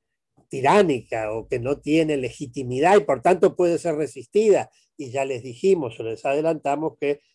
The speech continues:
el Locke da, perdón, Locke sí va a dar argumentos en varios capítulos para, eh, eh, decir, bueno, que sí, que es posible resistir toda acción no legítima de alguien que pretende imponerla.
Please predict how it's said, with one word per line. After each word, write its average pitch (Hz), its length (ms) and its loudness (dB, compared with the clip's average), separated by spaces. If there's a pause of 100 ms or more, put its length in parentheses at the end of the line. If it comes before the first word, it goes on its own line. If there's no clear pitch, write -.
el 127 140 -10
Locke 127 220 -4
da, 139 200 -2 (160)
perdón, 123 360 -2
Locke 131 220 -2
sí 147 140 -4
va 117 200 -4
a 123 40 -4
dar 139 180 0
argumentos 139 680 -4
en 110 140 -12
varios 131 380 -4 (360)
capítulos 151 600 -4 (280)
para, 135 260 -2
eh, 135 280 -6
eh, 117 140 -8
decir, 143 400 -4
bueno, 131 240 -4
que 135 120 -2
sí, 170 180 -4
que 147 120 -4
es 131 80 -6
posible 190 720 2
resistir 147 720 -4 (340)
toda 175 260 2
acción 165 380 -2
no 170 120 0
legítima 196 720 -4 (180)
de 147 120 -6
alguien 160 400 -2
que 135 140 -10
pretende 165 840 -2
imponerla. 120 760 -8